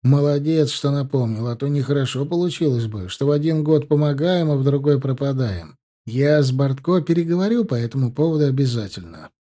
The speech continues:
"Ну, хорошо", — довольно кивнул я. "Тогда я наберу завтра директора детдома и уточню у неё, что в этом году нужно. Годится ли всё, как в прошлом году, по тому же списку,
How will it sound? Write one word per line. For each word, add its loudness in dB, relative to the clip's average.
"Ну, -16
хорошо", — -4
довольно 2
кивнул -2
я. -4
"Тогда -2
я 2
наберу 2
завтра 0
директора 0
детдома 2
и 2
уточню -2
у 4
неё, 2
что -2
в 2
этом 0
году 0
нужно. -2
Годится -4
ли 0
всё, 2
как -10
в -20
прошлом -8
году, -4
по -10
тому -2
же -2
списку, -4